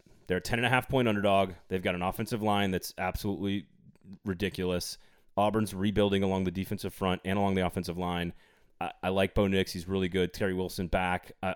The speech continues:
I just think Mark Stoops' continuity, all that stuff. I think they go on the road and they beat Auburn outright, calling it the double-digit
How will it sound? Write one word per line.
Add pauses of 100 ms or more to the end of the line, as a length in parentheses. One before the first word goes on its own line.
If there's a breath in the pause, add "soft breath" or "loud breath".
I
just
think
Mark
Stoops'
continuity, (300 soft breath)
all
that
stuff.
I
think
they
go
on
the
road
and
they
beat
Auburn
outright,
calling
it
the
double-digit